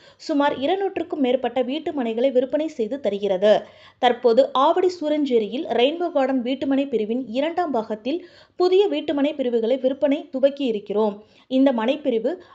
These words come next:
ஆவடி ரயில் நிலையம் அருகில் ஆவடி மாநகராட்சிக்கு உட்பட்ட பகுதியில் அமைந்துள்ளதாகவும், ஆவடி பேருந்து நிலையம், சென்னை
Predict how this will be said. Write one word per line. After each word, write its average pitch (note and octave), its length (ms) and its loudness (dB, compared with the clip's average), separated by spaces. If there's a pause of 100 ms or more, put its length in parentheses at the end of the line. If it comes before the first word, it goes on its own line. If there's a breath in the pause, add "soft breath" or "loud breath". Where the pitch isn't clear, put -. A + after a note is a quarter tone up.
ஆவடி F4 420 4
ரயில் C4 260 2
நிலையம் A3+ 300 0
அருகில் A3+ 480 -6
ஆவடி D4 460 0
மாநகராட்சிக்கு D4+ 680 -4
உட்பட்ட A#3+ 380 -4
பகுதியில் A3 400 -4
அமைந்துள்ளதாகவும், G#3 920 -2 (300 loud breath)
ஆவடி D#4+ 360 4
பேருந்து C4+ 420 6
நிலையம், G#3+ 440 -2
சென்னை C4+ 500 0